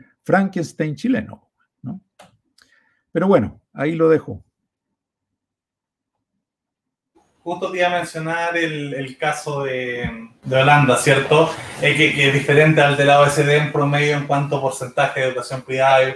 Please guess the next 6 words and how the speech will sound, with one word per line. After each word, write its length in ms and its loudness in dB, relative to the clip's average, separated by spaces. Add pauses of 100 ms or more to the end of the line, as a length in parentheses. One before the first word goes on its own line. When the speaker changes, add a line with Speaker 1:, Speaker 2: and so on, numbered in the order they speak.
Speaker 2:
y, 420 -6
y 40 -4
educación 420 -8
pública. 520 -6 (460)
Eh, 440 2 (180)
y, 380 2